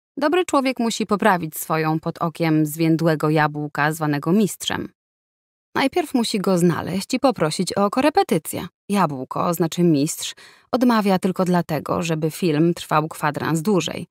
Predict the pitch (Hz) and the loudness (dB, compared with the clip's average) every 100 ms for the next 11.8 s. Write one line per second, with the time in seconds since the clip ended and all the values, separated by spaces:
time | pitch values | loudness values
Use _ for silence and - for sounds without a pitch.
0 | _ _ - 262 302 311 302 285 262 208 | _ _ -4 -2 0 2 4 4 2 4
1 | 185 170 180 196 - 170 185 226 - 165 | 2 2 0 0 0 0 2 0 -2 -4
2 | 160 180 - - _ _ _ - 320 - | -2 -2 -4 -16 _ _ _ -4 -4 0
3 | 254 233 208 208 208 196 180 175 - 160 | 2 2 2 -2 2 4 6 4 2 -6
4 | - 269 320 294 247 - - 185 160 - | -2 0 4 4 2 -2 -2 0 0 0
5 | 139 90 - - _ _ _ - 180 190 | -2 -2 -6 -10 _ _ _ -2 -2 0
6 | 170 - - 196 - 160 151 151 - - | -2 -4 -2 -2 0 -2 -2 -4 -6 -2
7 | 160 151 117 - 170 175 160 156 151 160 | 0 0 -2 2 2 4 4 2 2 2
8 | 156 165 - 165 160 147 - 151 220 - | 2 -2 2 4 4 2 -2 0 -2 -2
9 | - - 175 170 196 196 180 170 175 196 | -16 -6 -2 2 4 6 6 4 4 4
10 | 190 - 156 156 160 180 185 165 - 160 | 4 -4 -4 -2 2 4 4 2 -2 0
11 | 156 156 - 170 - - - | 2 0 0 -6 -4 -10 -12